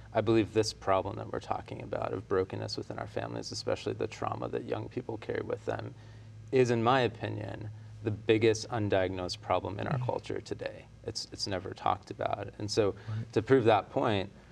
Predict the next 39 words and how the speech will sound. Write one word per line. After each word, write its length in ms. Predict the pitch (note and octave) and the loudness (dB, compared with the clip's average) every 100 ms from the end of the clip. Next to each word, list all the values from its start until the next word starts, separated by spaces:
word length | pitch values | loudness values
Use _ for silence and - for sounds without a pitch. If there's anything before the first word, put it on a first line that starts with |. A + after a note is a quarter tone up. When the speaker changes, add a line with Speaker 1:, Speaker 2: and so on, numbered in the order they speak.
| - - - | -20 -16 2
Speaker 1:
there's 220 | B2 A2 | 4 6
a 200 | G#2+ G2 | 6 6
young 180 | B2 B2+ | 4 6
woman 220 | B2 A2+ | 4 4
who 80 | G#2 | 4
reached 220 | G2+ F#2+ | 2 4
out 160 | F#2 F#2 | 4 2
to 120 | - | -2
me 80 | F#2+ | -4
not 200 | G#1 G#1+ | -2 -2
long 120 | A1 | -2
ago. 160 | A1 G#1+ | 0 0
I 80 | G#1+ | 2
call 180 | - | 0
her 160 | - G#2 | -2 -4
Mary. 380 | - G2+ G#2+ G#2 | -6 -8 -8 -8
She 160 | G#2+ | -6
said 160 | G#2+ G#2 | -4 -4
that 80 | G#2+ | -4
when 120 | A2 | -4
she 140 | - | 0
was 120 | A#2 A2 | 2 4
a 60 | |
little 240 | G2 G2 G2 | 2 0 -2
girl, 540 | - D#3 C3+ G#2 G#2+ | 0 4 6 6 2
she 160 | G#2+ A#2 | 0 0
would 100 | G2 | 4
watch 240 | G2 F#2+ | 2 2
her 80 | G2+ | -2
parents 340 | - G2 G2 | -2 -6 -6
fight 220 | - G2+ | 0 0
all 160 | G2 - | 0 -4
the 80 | - | -4
time. 280 | - - - | -6 -6 -4
Their 100 | G#2+ | -2
marriage 220 | A2 G#2+ | 0 -2
was 120 | G2+ | -4
a 60 | - | -8
mess, 520 | - - - - - | -6 -6 -6 -10 -12